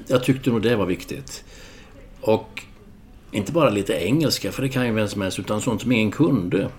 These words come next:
Latin och grekiska, hur man kan det?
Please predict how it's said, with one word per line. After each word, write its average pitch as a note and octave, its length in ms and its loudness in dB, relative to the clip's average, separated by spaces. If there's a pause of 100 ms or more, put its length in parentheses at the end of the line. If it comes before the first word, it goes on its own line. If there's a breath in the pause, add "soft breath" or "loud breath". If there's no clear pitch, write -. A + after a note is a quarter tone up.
(880 loud breath)
Latin B2 460 2
och B2+ 80 6
grekiska, G#2 520 2
hur B2 80 2
man B2 160 2
kan A2+ 220 0
det? C3+ 180 -2